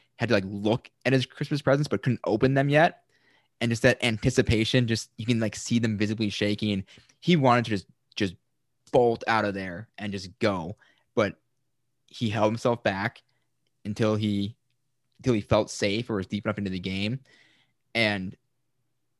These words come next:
I don't know what he could have done better. Obviously, he won, so he didn't have to do anything better. But,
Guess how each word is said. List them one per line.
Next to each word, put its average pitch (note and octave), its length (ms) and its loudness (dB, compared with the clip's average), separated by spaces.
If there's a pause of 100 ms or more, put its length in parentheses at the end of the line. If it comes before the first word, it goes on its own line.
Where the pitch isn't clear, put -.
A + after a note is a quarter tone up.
(560)
I A#2 80 0
don't B2+ 180 2
know B2+ 160 6
what A2 280 2
he A2+ 200 -2 (640)
could C3+ 200 2
have G#2+ 220 0
done G#2 320 0
better. F#2 500 -2 (440)
Obviously, B2+ 320 4
he A#2+ 140 0
won, G2+ 560 0
so - 120 -6
he F#2+ 40 -2
didn't G2 200 -4
have G2 100 -4
to - 60 -6
do F#2+ 40 -2
anything F#2 240 -6
better. F2 320 -8 (540)
But, F#2 380 0